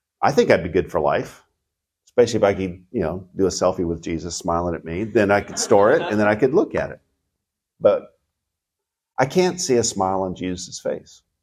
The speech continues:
When I see him face to face, I'm looking forward to the smile. But right now, it's just an imagination. And so I have to bring it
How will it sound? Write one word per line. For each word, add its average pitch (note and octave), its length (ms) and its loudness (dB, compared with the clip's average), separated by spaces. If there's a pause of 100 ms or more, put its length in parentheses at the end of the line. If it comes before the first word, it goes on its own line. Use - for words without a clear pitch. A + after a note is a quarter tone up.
(800)
When G2 140 -2
I F2 40 -4
see C#3+ 180 -2
him F#3+ 100 2
face F#2 240 -2
to F2 80 -10
face, - 520 -2
I'm F2 100 -14
looking E2+ 280 -12
forward - 320 -4
to E2+ 80 -8
the - 120 -16
smile. - 420 -20 (1040)
But G2+ 120 2
right A#2+ 180 2
now, A2+ 180 0
it's - 100 -6
just - 180 -18
an - 60 -14
imagination. D2+ 720 -16 (1500)
And G#2 100 2
so B2+ 400 6
I G2+ 120 4
have G#2 160 0
to G2 60 -10
bring F#2 200 0
it F2+ 240 -4